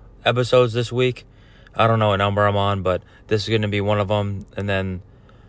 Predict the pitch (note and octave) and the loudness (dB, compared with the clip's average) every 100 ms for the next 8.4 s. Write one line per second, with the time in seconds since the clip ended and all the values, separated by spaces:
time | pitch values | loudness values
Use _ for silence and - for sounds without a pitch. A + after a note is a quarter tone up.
0 | - - - G#2 G#2 A2 G#2+ G#2+ G#2 G#2 | -20 -20 -2 0 2 2 4 4 2 2
1 | A2 G2+ G#2 G#2 G#2 F#2 - G2 G2+ G2+ | 0 2 0 0 -2 -2 2 4 4 4
2 | G2 F#2 - F#2+ F#2 G2 G2 F#2+ G2 F#2+ | 2 0 -2 0 2 2 0 -2 -4 -6
3 | - - - - - - - - - - | -10 -20 -20 -20 -20 -20 -20 -20 -20 -20
4 | - G2+ F#2+ F#2 F2+ F2 - G2 G2 G#2 | 0 4 4 2 -2 -6 -6 -4 2 4
5 | G2 F#2+ - - - - - A2+ A2+ C3 | 2 -2 -14 -20 -20 -6 2 4 4 0
6 | C#3+ D3 B2+ B2+ B2+ A2+ G#2 A#2 G#2+ F#2+ | 0 2 2 2 0 -4 -2 -2 0 0
7 | G2 G2 A2 G#2+ G2 F#2+ G2 G2 - G2 | -2 -2 -2 0 0 0 0 -2 -6 -4
8 | G2 G2 - | -2 -4 -8